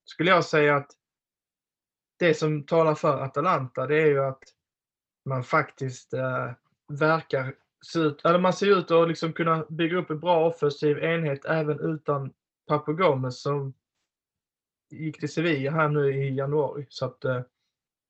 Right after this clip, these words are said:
det, ja, jag vet inte, min magkänsla säger att när Napoli inte har sina bästa spelare, så är det inte ett,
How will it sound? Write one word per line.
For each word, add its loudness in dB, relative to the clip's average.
det, 4
ja, 6
jag 8
vet 4
inte, 0
min -2
magkänsla 0
säger 2
att 0
när -2
Napoli 0
inte -4
har 0
sina -6
bästa -2
spelare, -4
så -8
är 0
det -2
inte -4
ett, -8